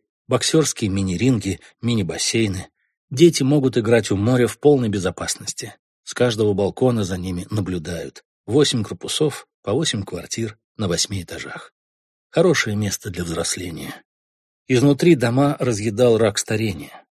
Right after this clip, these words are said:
Домофоны сломаны, почтовые ящики выпотрошены. Никто не согласится переехать сюда добровольно. Лейли свернула за угол корпуса Ж четырнадцать, и её едва не сбил с ног порыв ветра.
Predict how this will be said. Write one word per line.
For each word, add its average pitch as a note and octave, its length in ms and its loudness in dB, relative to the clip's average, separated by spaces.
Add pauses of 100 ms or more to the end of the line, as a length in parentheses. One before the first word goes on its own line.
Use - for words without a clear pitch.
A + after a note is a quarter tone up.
Домофоны F#2+ 520 -6
сломаны, A2 480 -2
почтовые F2 520 -4
ящики F#2+ 420 -4
выпотрошены. G#2 720 -4 (260)
Никто E3 340 4
не A#2+ 100 4
согласится G2+ 680 -2
переехать G2+ 480 -4
сюда - 420 -8
добровольно. F2 800 -6 (540)
Лейли C3 420 8
свернула B2 540 4
за A2 260 6
угол G2 220 6
корпуса G#2 460 2
Ж F#2+ 180 2
четырнадцать, C#3+ 680 0
и - 100 -2
её C3+ 220 6
едва D3+ 320 4
не D#3 120 4
сбил A#2 280 0
с - 100 -2
ног B2 300 -2 (100)
порыв F#2+ 420 -4
ветра. - 480 -16